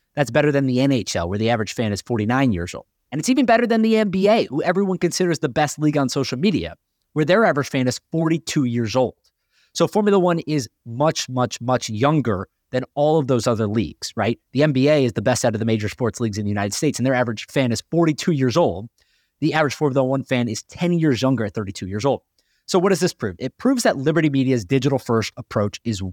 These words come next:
working. And most importantly,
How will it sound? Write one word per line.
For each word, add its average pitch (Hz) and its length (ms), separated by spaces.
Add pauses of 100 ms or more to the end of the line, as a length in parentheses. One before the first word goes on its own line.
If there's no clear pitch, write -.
working. 120 400 (760)
And 143 140
most 240 260
importantly, 95 540